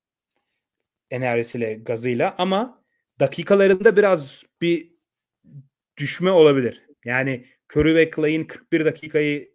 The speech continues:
geçtiğini gördük ve yine görürüz. Wiggins'in de aynı şekilde. Draymond'ın biraz daha az dakika oynayabileceğini düşünüyorum.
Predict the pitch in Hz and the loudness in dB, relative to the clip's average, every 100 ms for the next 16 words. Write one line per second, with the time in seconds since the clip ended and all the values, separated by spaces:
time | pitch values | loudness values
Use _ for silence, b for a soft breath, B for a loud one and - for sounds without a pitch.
0 | _ 135 139 135 147 139 139 139 143 135 | _ -8 -8 -6 -6 -4 -6 -6 -4 -4
1 | 127 - 135 131 143 123 127 139 120 185 | -4 -8 -6 -4 -4 -4 -6 -6 -8 -10
2 | 123 135 131 120 135 117 104 104 104 - | -8 -6 -6 -6 -8 -8 -12 -14 -20 -18
3 | 117 214 240 b b b _ 131 185 208 | -14 -14 -14 b b b _ -4 -2 -2
4 | 196 180 180 214 214 - _ _ 214 185 | -2 -6 -6 -6 -8 -16 _ _ -4 -4
5 | 147 143 156 208 - _ _ _ _ _ | -2 -2 0 0 -2 _ _ _ _ _
6 | 151 156 131 147 139 165 170 160 143 143 | -2 0 -2 -6 -4 -2 -2 -2 -4 -4
7 | 139 135 123 139 139 139 139 _ _ 123 | -6 -6 -6 -4 -4 -6 -10 _ _ -14
8 | 120 120 107 110 190 | -12 -8 -8 -8 -12